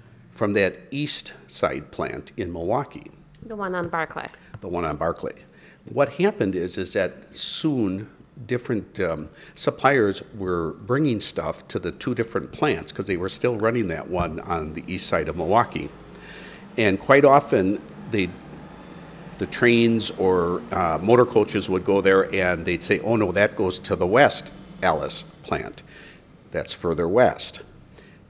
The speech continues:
Speaker 1: That then became why they called this West Allis.
Speaker 2: Now, truth be told, Gracione says that not everyone was sold on naming the village after the company.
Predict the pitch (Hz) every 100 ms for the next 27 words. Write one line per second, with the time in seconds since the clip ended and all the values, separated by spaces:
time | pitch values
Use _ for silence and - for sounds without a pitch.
0 | - 117 131 123 107 - 85 73 73 -
1 | - - 87 - 95 82 80 85 - -
2 | - - - - - - - - - -
3 | 95 95 98 98 85 - 107 101 87 80
4 | - 76 82 - - 107 104 76 - -
5 | - - - 226 220 - - - 240 -
6 | 214 214 214 226 254 - 202 190 214 165
7 | 160 80 127 - - - 180 - 185 170
8 | - 202 226 311 - 196 190 170 151 147
9 | - 170 165 156 143 143 160 156 143 135
10 | 131 131 151 - - 160 - 151 139 -
11 | 127 123 - 87 90